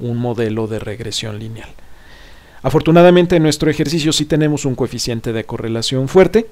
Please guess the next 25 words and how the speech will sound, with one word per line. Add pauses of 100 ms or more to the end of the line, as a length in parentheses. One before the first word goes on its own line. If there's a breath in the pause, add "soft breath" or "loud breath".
entonces
sí
vale
la
pena
hacer
el
análisis
de
regresión, (600 loud breath)
eh, (240)
hacer
ese
modelo
de
regresión
lineal
que
nos
permitirá, (200)
eh,
pronosticar (480 loud breath)
cuál, (180)
eh,
cuáles,